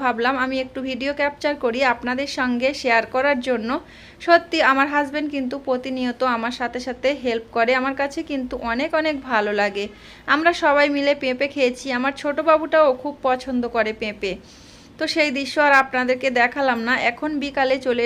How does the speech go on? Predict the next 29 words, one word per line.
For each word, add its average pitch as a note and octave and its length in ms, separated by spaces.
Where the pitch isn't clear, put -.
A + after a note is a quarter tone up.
এসেছি B3+ 380
আমার D4+ 260
ছোট্ট F4+ 320
বাবুটার D#4+ 460
মনটা C4 360
ফুরফুরে F#4 480
করার A#3+ 380
জন্য। G3 360
উপরে C#4 360
আসলে D4+ 240
কিন্তু C4 280
মনটা B3 340
ভালো C4 200
লাগে, A#3+ 320
বিভিন্ন A#3+ 360
ধরনের A#3 380
গাছপালা A3+ 520
আছে, A#3+ 220
ফুল A3+ 240
আছে, A3+ 320
শাকসবজি A#3+ 640
আছে, A#3+ 280
তো - 80
এগুলো C4 220
দেখছিলাম C4 500
আর C4 160
ভাবলাম B3 360
আপনাদের C#4 400
সঙ্গে B3 300